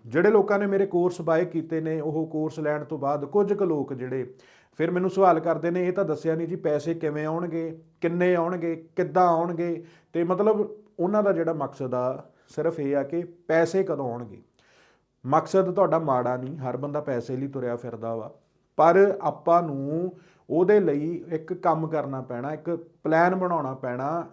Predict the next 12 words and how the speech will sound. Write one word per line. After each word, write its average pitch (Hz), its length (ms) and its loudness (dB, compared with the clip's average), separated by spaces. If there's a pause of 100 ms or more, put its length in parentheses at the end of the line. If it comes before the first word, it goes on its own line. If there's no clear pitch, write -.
(140)
ਤੇ 143 420 -2
ਆਪਾਂ 147 260 -2
ਨੂੰ 170 200 -4
ਕੋਈ 170 240 -2
ਤਰੀਕੇ 175 520 0
ਦੇ 202 180 4
ਨਾਲ 170 280 2
ਚੱਲਣਾ 151 380 -2
ਪੈਣਾ 127 320 -8
ਵਾ, 160 140 -4
ਤਾਂ 170 440 -4
ਇਹ 123 280 -6